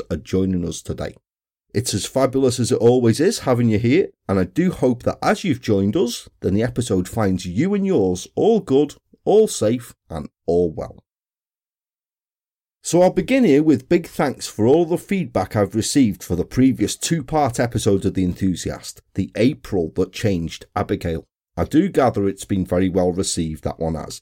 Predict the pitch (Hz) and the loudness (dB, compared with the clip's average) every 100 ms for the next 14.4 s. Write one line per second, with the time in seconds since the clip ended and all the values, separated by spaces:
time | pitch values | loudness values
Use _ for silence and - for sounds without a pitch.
0 | - 92 101 101 123 175 202 214 - 160 | -4 -2 0 0 2 0 0 -2 -2 -2
1 | 87 85 85 117 160 180 - 120 82 69 | 0 -2 -2 -2 -2 -2 -4 -2 -4 -6
2 | - _ _ 110 - 104 - 214 - - | -14 _ _ -6 -2 0 2 2 2 -2
3 | 170 175 - 143 147 123 180 180 - 135 | -2 -2 -2 -2 -2 0 2 2 0 -4
4 | - - 92 82 87 95 101 - - 147 | -4 -2 0 0 0 2 0 -2 0 0
5 | 123 80 - - 82 82 98 90 85 87 | 0 -4 -4 -6 -6 -6 -2 0 0 -2
6 | 80 78 78 - - - - - - 110 | -2 -4 -6 -8 -10 -10 -18 -12 -6 -4
7 | - 127 131 - 180 - 202 190 190 190 | -2 0 -2 -2 -4 -2 -4 -2 -2 0
8 | 180 123 - 98 - 78 73 - - 82 | 0 -2 -2 -4 -4 -8 -8 -8 -6 -2
9 | 110 98 - 135 185 196 190 180 95 76 | 0 -2 -2 0 2 0 0 -2 0 -2
10 | - _ _ - 95 - 156 196 117 - | -10 _ _ -6 -6 -2 2 4 2 -4
11 | 190 107 - - 135 120 135 117 113 110 | -4 -4 -6 -6 -2 -2 0 0 0 -6
12 | - - 127 117 120 87 85 117 139 - | -6 -4 -2 0 -2 -4 -2 -4 -4 -6
13 | 82 78 - _ _ 90 90 - 139 131 | -10 -10 -14 _ _ -10 -10 -6 -4 -2
14 | 117 98 87 | 0 0 -2